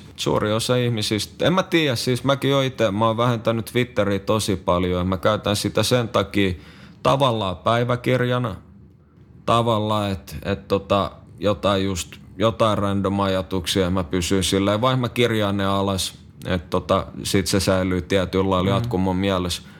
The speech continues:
Speaker 1: Mut ennen kaikkea se, että maailman paras tietolähde, mut mä oon varmaan, niinku, Twitterin ajankäyttö, niin tota, vähintään puolittanut, vähintään
Speaker 2: Joo.
Speaker 1: puolittanut.
Speaker 2: Mun ongelma on se, että siinäkin algoritmi rupeaa viskomaan mun, mun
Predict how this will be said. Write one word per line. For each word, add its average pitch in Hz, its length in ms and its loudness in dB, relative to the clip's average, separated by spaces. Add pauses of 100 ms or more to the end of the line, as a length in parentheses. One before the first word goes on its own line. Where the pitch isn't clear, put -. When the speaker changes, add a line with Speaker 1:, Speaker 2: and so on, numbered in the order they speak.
(120)
Speaker 1:
Mut - 120 -2
ennen 147 240 2
kaikkea 120 400 2
se, 110 200 0
että 107 140 -4
maailman 104 280 2
paras 98 360 0
tietolähde, 90 680 0
mut 98 180 0
mä 110 100 2
oon 107 120 0
varmaan, 107 440 0
niinku, 104 420 -2 (920)
Twitterin 110 600 0
ajankäyttö, 95 920 0 (240)
niin 90 360 -2
tota, 85 380 0 (580)
vähintään 104 540 0
puolittanut, 85 720 -4 (180)
vähintään 107 320 2 (120)
Speaker 2:
Joo. - 20 -4
Speaker 1:
puolittanut. 71 720 -6
Speaker 2:
Mun 131 200 4
ongelma 135 460 0
on 123 60 0
se, 123 220 0
että 110 120 -4
siinäkin 113 340 0
algoritmi 101 560 -2
rupeaa 95 360 0
viskomaan 95 520 0
mun, 98 300 -2
mun 95 200 2